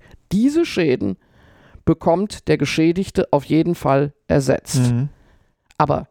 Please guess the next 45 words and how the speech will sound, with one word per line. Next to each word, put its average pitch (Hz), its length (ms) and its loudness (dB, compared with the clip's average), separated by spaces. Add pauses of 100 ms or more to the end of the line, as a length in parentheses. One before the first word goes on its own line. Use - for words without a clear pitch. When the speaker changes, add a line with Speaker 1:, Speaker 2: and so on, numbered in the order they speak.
Speaker 1:
ich - 160 -10
mache - 180 2
jetzt - 140 -2
noch 151 120 0
eine 139 200 2
Bemerkung. 156 540 0
Es - 120 -8
gibt - 220 0
natürlich 131 320 0
trotzdem 175 560 0
immer 147 240 2
noch 139 240 -2
eine 139 260 2
andere 226 280 2
Anspruchsgrundlage. - 880 -4 (200)
Das - 180 -6
ist - 120 -4
der - 100 2
acht - 180 -2
dreiundzwanzig. 139 800 0 (580)
Heute 175 500 0
sind 139 220 -4
die 123 100 -4
typischen 269 560 0
Schäden, 147 420 0
die 139 100 0
unter 143 240 -2
Paragraph 143 460 0
zwei - 260 0
achtzig - 460 -2
Absatz - 500 -2
eins 240 400 0
fallen, - 460 -4 (120)
so - 160 0
gut - 280 0
wie 143 80 2
immer 214 400 2
auch 180 100 -2
Schäden, 170 380 0
die 170 80 0
man 156 160 2
mit 147 120 0
Paragraph 131 500 2
acht - 240 -2
dreiundzwanzig 147 800 0